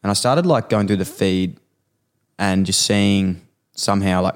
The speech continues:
all these podcasts that were, like, doing video, and there was, like, all these podcasts, and I was like, "What the fuck aren't I doing video? Like, this is a joke." Like, you know, I've been,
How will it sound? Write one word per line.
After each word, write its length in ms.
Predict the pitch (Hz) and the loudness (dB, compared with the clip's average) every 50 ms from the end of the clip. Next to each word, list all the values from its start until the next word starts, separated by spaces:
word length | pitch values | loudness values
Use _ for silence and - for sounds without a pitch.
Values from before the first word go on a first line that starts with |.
| - - - | -4 -2 0
all 100 | 110 120 | 2 2
these 160 | 113 107 - | 2 0 -2
podcasts 800 | - - - 107 110 110 - - 95 85 78 80 90 - - - | -4 -4 -2 -2 -2 -2 -2 -4 -2 -2 -2 -4 -6 -8 -8 -6
that 120 | - 101 - | -4 -4 -2
were, 80 | 87 | -2
like, 180 | 95 92 - - | -2 -2 -2 -2
doing 200 | - 107 98 95 | -2 -2 -2 0
video, 380 | 90 - 90 101 110 135 254 262 - _ _ _ _ _ _ _ _ _ _ _ _ _ _ _ _ - | -2 -2 -2 0 0 0 -2 -4 -10 _ _ _ _ _ _ _ _ _ _ _ _ _ _ _ _ -4
and 120 | - 104 | 0 0
there 60 | 101 98 | 2 2
was, 60 | 98 | 2
like, 120 | 101 - - | 0 0 2
all 120 | 113 113 | 2 2
these 140 | 110 107 - | 2 0 0
podcasts, 580 | - - 107 104 - - - 95 87 104 - - | 0 -2 -2 -2 -4 -4 -4 -2 -2 -2 -4 -4
and 60 | 110 | -4
I 20 | |
was 100 | 123 120 | -4 -2
like, 320 | 135 131 123 127 - - _ _ _ _ _ _ _ _ _ _ _ _ _ _ | -2 -4 -4 -6 -10 -16 _ _ _ _ _ _ _ _ _ _ _ _ _ _
"What 80 | - - | -8 -8
the 60 | 185 | -6
fuck 320 | 180 - - - 147 - - | -6 -6 -8 -8 -8 -4 -2
aren't 160 | 127 117 104 | -2 0 0
I 120 | 95 98 | 0 2
doing 220 | 110 135 139 120 - | 2 2 2 0 -2
video? 260 | - - 76 - - - - - _ - | -6 -8 -8 -10 -10 -10 -12 -14 _ -4
Like, 280 | 110 107 104 - - - | -2 -2 -4 -4 -6 -6
this 180 | 131 143 - | -6 -4 -4
is 100 | 131 101 | -6 -8
a 40 | 98 | -6
joke." 460 | - - 110 107 104 - - - - _ _ - | -4 -2 -2 -2 -2 -4 -8 -12 -20 _ _ -4
Like, 320 | 98 101 92 - - - _ _ _ - | -4 -4 -4 -4 -8 -20 _ _ _ -4
you 100 | - 131 | -2 0
know, 200 | 113 87 - 107 | 0 2 2 0
I've 80 | 117 | 2
been, 340 | 113 131 120 113 110 107 | 2 2 2 4 2 2